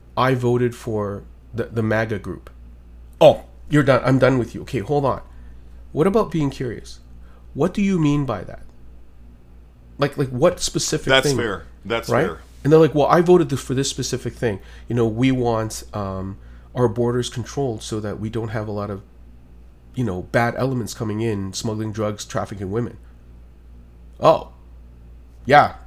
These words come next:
Speaker 1: I agree with that." "Is that the only reason you vote for the maga group?" "Yeah." "Oh." <laughs> Like, what were you thinking? "Oh, I was thinking racist. I was thinking about all these other things." "No, that's not what I mean."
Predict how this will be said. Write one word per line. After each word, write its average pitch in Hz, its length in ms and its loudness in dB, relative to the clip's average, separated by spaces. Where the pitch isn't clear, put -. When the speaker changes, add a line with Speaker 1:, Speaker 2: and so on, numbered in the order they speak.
Speaker 1:
I 123 100 4
agree 123 200 2
with - 120 0
that." - 180 -6
"Is 127 100 -2
that 147 120 4
the 156 100 0
only 143 280 6
reason 151 300 2
you 143 120 2
vote 143 140 2
for - 120 -8
the 127 60 0
maga 139 240 0
group?" 196 320 -8
"Yeah." 120 260 0
"Oh." - 240 2
<laughs> - 100 -6
Like, 196 140 -2
what 208 120 12
were 196 60 6
you 185 140 8
thinking? 247 360 2
"Oh, 120 280 2
I 110 100 4
was 127 140 2
thinking 107 240 -2
racist. 110 500 -4
I 113 60 0
was 110 100 -4
thinking 110 280 -4
about 98 280 -6
all 123 100 2
these 117 140 -2
other 139 180 2
things." 95 300 -6
"No, 123 160 6
that's 117 180 4
not 113 160 0
what 110 120 -6
I 98 60 -6
mean." 104 280 -8